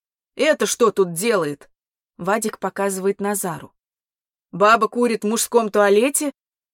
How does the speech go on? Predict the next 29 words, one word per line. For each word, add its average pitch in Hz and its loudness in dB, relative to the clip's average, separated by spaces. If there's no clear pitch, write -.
А 262 4
что, 294 0
твое 226 2
крошечное 247 0
мужское 240 2
эго 349 0
ущемилось?» 220 -2
Я 233 2
сжимаю 226 -2
плечо 233 -2
Вадика 226 -2
сильнее, 262 -4
и 202 0
он 277 -2
сплевывает 226 -4
и 220 -4
выходит. 220 -6
«Он 254 0
тебе 269 0
хоть 254 -2
не 254 2
на 262 2
кросс 392 0
и 208 2
харкнул? 196 -2
Все 285 0
норм. 202 0
Ага, 214 2
да». 160 -2